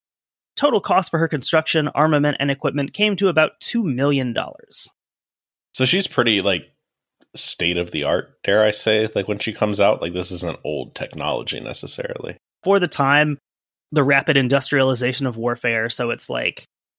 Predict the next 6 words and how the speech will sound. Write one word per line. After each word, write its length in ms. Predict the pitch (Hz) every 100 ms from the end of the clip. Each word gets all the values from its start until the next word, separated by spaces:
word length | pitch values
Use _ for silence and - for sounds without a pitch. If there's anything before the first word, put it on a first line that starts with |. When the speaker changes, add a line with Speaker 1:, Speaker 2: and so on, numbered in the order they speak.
| _ _ -
Speaker 1:
these 240 | 147 143
things 180 | 143 127
are 80 | 135
constantly 540 | - 123 120 - 135
changing. 560 | 123 113 113 120 120 120 _ _ _ _
Speaker 2:
Mm-hmm. 380 | 101 95 85 76